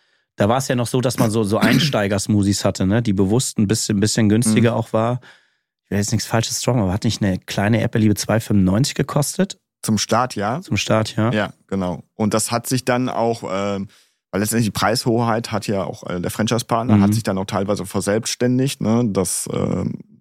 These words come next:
Speaker 2: das unterschiedlich, äh, ja, angepasst worden ist. Oder teilweise aber wurde auch mit den Größen gespielt. Es gab in einer Filiale gab's nur null fünfer, auch beim Saft null fünfer.
Speaker 1: Mhm.
Speaker 2: Und, ne, beim frisch gepressten Saft null fünf hat man natürlich auch extreme Einstiegspreise.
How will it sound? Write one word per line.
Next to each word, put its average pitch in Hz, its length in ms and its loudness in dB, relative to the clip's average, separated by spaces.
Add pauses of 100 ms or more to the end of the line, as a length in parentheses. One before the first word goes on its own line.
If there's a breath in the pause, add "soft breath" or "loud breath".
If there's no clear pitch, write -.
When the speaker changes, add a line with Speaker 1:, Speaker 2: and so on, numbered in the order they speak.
(200)
Speaker 2:
das 95 160 -2
unterschiedlich, - 840 -2
äh, 92 200 -2 (220)
ja, - 120 -4
angepasst 113 500 0
worden 110 320 0
ist. 117 240 -4 (440 loud breath)
Oder 98 380 0
teilweise 104 360 -2
aber 98 260 -2
wurde 107 140 -2
auch 110 40 0
mit 104 140 0
den 104 80 0
Größen 131 380 0
gespielt. 123 480 2
Es 90 160 -2
gab 101 140 0
in 110 100 -2
einer 85 180 -2
Filiale 101 260 0
gab's - 220 -4
nur 120 160 0
null 107 180 0
fünfer, 127 360 0
auch - 100 -4
beim 85 220 -2
Saft 104 280 -4
null 92 160 -2
fünfer. 85 520 -4
Speaker 1:
Mhm. 104 400 0
Speaker 2:
Und, 92 140 0
ne, 101 140 2
beim 92 200 0
frisch - 240 -4
gepressten 98 440 -2
Saft 101 220 -2
null 98 140 0
fünf 110 300 -2
hat 104 120 -4
man - 100 -2
natürlich 104 520 0
auch 101 160 -4
extreme - 520 -2
Einstiegspreise. 98 960 -2